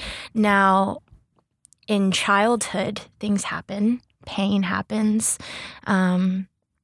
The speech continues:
different people's experiences and upbringings that, um, where we, we begin to put on these personalities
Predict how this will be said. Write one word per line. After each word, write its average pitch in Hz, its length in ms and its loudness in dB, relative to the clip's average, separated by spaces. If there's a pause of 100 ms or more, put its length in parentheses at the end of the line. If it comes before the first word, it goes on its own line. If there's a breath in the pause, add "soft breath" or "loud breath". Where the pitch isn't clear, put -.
(880)
different 208 300 -2
people's 208 320 -2
experiences 202 800 0
and 196 140 0
upbringings 196 840 0
that, 196 340 0 (480 loud breath)
um, 196 440 2
where 214 180 2
we, 214 260 4
we 226 160 2
begin 226 300 2
to 226 120 0
put 214 300 0
on 196 260 4
these 196 220 -2
personalities 185 1120 -2